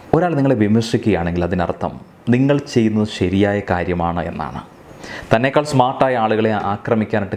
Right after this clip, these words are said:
കാത്തു നിൽക്കുന്ന ഒരുപാട് പേരുണ്ട്. നിങ്ങളെ ആളുകൾ അപമാനിക്കാൻ ശ്രമിക്കുമ്പോൾ മനസ്സിലാക്കുക, ബുദ്ധിമാനായ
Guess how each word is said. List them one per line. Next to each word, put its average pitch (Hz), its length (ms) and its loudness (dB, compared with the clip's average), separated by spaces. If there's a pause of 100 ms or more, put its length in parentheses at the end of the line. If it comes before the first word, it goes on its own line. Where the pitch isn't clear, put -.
കാത്തു 92 260 0
നിൽക്കുന്ന 92 260 -2
ഒരുപാട് 90 320 -2
പേരുണ്ട്. - 340 -8 (960)
നിങ്ങളെ 120 240 4
ആളുകൾ 113 360 2
അപമാനിക്കാൻ 101 520 0
ശ്രമിക്കുമ്പോൾ 87 560 -6 (480)
മനസ്സിലാക്കുക, 90 580 -2 (540)
ബുദ്ധിമാനായ 120 840 2